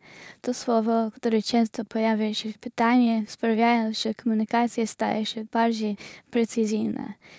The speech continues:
Dzięki niemu możemy dowiadywać się o świecie, zadawać pytania i prowadzić dialog. Czemu słowo czy jest ważne?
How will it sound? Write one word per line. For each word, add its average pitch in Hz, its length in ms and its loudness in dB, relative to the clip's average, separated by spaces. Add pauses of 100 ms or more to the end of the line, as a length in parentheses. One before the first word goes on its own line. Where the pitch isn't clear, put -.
(200)
Dzięki 226 300 -2
niemu 226 480 4
możemy 220 460 2
dowiadywać 226 640 0
się 226 220 -2
o 214 40 -4
świecie, 226 640 0 (260)
zadawać 220 460 0
pytania 233 680 2 (280)
i 233 80 -4
prowadzić 220 560 2
dialog. 220 500 -4 (680)
Czemu 247 340 4
słowo 214 500 -2
czy - 140 -4
jest 214 300 -2
ważne? 226 460 -2